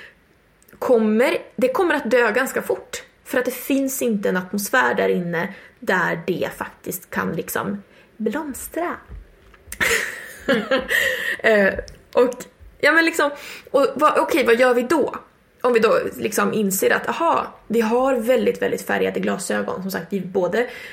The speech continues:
eh, vi ser manligt, kvinnligt på väldigt olika sätt. Eh, olik-, vi har uppfostrats olika, så att olika budskap landar olika i oss. Exempelvis, som man, ja, men som Sara sa, att,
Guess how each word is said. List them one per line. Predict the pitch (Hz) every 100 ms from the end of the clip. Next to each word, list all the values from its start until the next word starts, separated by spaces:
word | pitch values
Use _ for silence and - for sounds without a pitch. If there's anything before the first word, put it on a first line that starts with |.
| - -
eh, | 208 190 190
vi | 202
ser | - - 277 330 330
manligt, | 302 247 226 -
kvinnligt | 214 185 175 - -
på | 208
väldigt | 196 190
olika | 196 160 -
sätt. | - - 302 - - - -
Eh, | 196 180 175 165 - _ - _ -
olik-, | 202 196 185 185 -
vi | 202
har | 202
uppfostrats | - - 202 - 240 240
olika, | 269 240 233 240 240
så | 226
att | 208
olika | 208 180 185
budskap | 180 226 185 - - 254 247
landar | 226 220 180 175 175 220
olika | 180 185 220 202 - - - - - - _ _ -
i | 202
oss. | - - -
Exempelvis, | 202 214 208 190 180
som | 180
man, | 190 185
ja, | 208
men | 196 185
som | 185
Sara | 185 165 180
sa, | -
att, | 107 - -